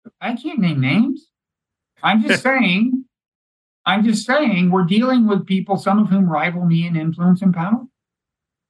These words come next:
Speaker 2: Well.
Speaker 1: Okay? And, and there's a
Speaker 2: And
Speaker 1: bunch
Speaker 2: Meg-
Speaker 1: of 'em. There's a bunch of 'em.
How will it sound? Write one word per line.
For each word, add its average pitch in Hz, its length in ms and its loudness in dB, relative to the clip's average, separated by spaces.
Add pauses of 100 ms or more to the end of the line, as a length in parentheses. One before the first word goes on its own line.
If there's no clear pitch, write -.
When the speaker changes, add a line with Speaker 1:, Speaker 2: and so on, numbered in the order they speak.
(960)
Speaker 2:
Well. 123 340 -2
Speaker 1:
Okay? 175 360 -4 (320)
And, 165 240 -4
and 170 160 0
there's 160 140 -2
a 160 40 2
Speaker 2:
And 143 60 -2
Speaker 1:
bunch 190 180 2
Speaker 2:
Meg- 262 100 0
Speaker 1:
of 185 80 -2
'em. 123 200 -6
There's 175 160 -2
a 180 60 2
bunch 233 300 0
of 240 100 0
'em. 175 240 -4